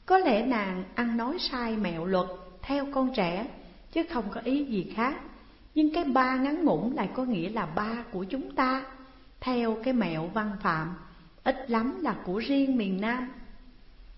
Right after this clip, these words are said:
Thế nào? Lưu hỏi đùa. Người lớn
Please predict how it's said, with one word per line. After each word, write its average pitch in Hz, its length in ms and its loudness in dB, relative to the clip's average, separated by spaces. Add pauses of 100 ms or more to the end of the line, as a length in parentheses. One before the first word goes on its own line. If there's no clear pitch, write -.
Thế 294 200 4
nào? 233 300 2 (240)
Lưu 226 240 2
hỏi 185 240 0
đùa. 190 300 2 (640)
Người 185 160 2
lớn 208 300 0